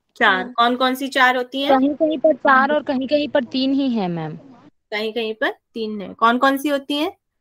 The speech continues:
Speaker 2: जागृत, स्वप्न, सुसुप्ति और जिनमें चार बताया गया है उसमें तुर्या।
Speaker 1: तुर्या, और यहाँ पर एक और चीज ऐड हो गई है, तुर्या और तुर्यातीत। इसको भी ध्यान रखेंगे कि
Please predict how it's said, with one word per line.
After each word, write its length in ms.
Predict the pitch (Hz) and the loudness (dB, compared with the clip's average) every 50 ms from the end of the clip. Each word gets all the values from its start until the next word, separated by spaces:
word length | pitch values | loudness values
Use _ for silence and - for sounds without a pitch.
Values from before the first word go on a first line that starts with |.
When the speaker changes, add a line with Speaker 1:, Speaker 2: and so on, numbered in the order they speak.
| _ _ _ _ _ _ _ _ _ _ - - - - - - | _ _ _ _ _ _ _ _ _ _ -20 -20 -20 -18 -16 -6
Speaker 2:
जागृत, 480 | 190 233 214 208 208 208 233 247 262 | -2 2 2 2 2 2 0 0 0
स्वप्न, 380 | 247 - 285 262 262 277 277 285 | 0 2 2 2 2 0 -6 -8
सुसुप्ति 640 | 254 - 277 285 294 262 220 - - - 294 330 359 370 | -6 -6 -8 -6 -6 -8 -8 -8 -6 -4 -4 -2 -4 -4
और 260 | - - 233 233 208 | 0 2 2 2 2
जिनमें 340 | 196 226 240 233 240 254 254 | 2 0 0 0 0 -2 -2
चार 240 | - 262 226 220 226 | 0 0 0 0 0
बताया 340 | 220 247 - 254 240 240 247 | -2 -2 -2 0 2 2 0
गया 140 | 240 254 | 0 -2
है 60 | 254 254 | -4 -4
उसमें 260 | 254 247 247 240 233 | -4 -2 -2 -4 -4
तुर्या। 380 | - - 240 220 190 208 196 165 151 175 - - - - - - - - - | -4 -2 -2 0 2 2 0 0 -2 -6 -14 -20 -20 -20 -20 -20 -8 0 0
Speaker 1:
तुर्या, 340 | 226 214 226 214 190 180 - | 2 4 4 4 4 2 0
और 220 | - - 220 233 | 2 4 4 6
यहाँ 280 | 240 240 233 240 240 240 233 - | 6 6 6 6 4 4 4 0
पर 120 | 285 285 269 | -2 -2 0
एक 320 | - 220 240 247 247 - | 2 4 4 4 4 2
और 100 | 285 285 | 0 -2
चीज 260 | 277 - 285 277 254 269 | 0 -2 -4 -4 -2 0
ऐड 220 | 262 262 254 247 | 0 0 0 0
हो 80 | 269 254 | 0 -2
गई 140 | 247 233 254 | -2 -4 -6
है, 140 | 269 302 370 392 _ | -6 -6 -6 -8 _
तुर्या 300 | - 262 247 233 262 294 415 | -6 -6 -4 -2 -4 -4 -4
और 260 | 427 - - 226 240 - _ _ - | -6 -8 -6 -6 -6 -8 _ _ -4
तुर्यातीत। 760 | 220 214 233 233 269 - - _ _ _ _ - 220 208 202 - | -4 -2 2 2 2 0 0 _ _ _ _ -8 -8 -6 -4 -6
इसको 260 | 233 - - - 277 | -8 -6 0 0 0
भी 120 | 247 285 | 0 0
ध्यान 300 | 247 269 254 254 254 262 | 0 2 2 2 2 2
रखेंगे 400 | 262 262 - 285 269 262 262 311 427 - _ _ _ _ _ _ _ _ _ | -2 -2 -2 -4 -4 -2 -4 -4 -6 -8 _ _ _ _ _ _ _ _ _
कि 300 | 294 302 277 226 190 - | -4 -2 -2 -2 -6 -8